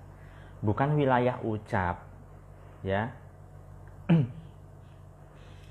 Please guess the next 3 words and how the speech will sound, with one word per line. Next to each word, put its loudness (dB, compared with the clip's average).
Bisa 6
juga 6
wilayah, 4